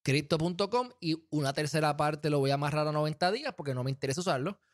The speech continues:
Una tercera parte lo voy a amarrar a diez por ciento a treinta días porque es menos, ¿verdad? Por si acaso, pues no amarrarla por mucho tiempo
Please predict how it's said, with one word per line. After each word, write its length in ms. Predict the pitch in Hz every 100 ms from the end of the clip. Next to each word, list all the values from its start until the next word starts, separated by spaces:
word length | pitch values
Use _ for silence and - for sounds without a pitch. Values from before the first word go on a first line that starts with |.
| _ _
Una 520 | 139 143 151 151 143
tercera 400 | 139 131 143 147
parte 260 | 143 139 180
lo 80 | 170
voy 120 | 139
a 20 |
amarrar 320 | 139 143 147
a 120 | 156
diez 360 | 135 139 139 - _ _ _
por 160 | - 160
ciento 460 | 160 156 147 180 180
a 100 | 135
treinta 360 | 131 131 156
días 240 | 151 160 202 _ _ _ _
porque 600 | - 160 185 - 240 - -
es 140 | 143
menos, 460 | 143 151 160 170 151
¿verdad? 340 | 151 139 165
Por 140 | - 180
si 80 |
acaso, 320 | 147 151 196 202
pues 100 | 151
no 120 | 143
amarrarla 400 | 156 165 170 170
por 80 | 180
mucho 160 | 196
tiempo 360 | 170 151 175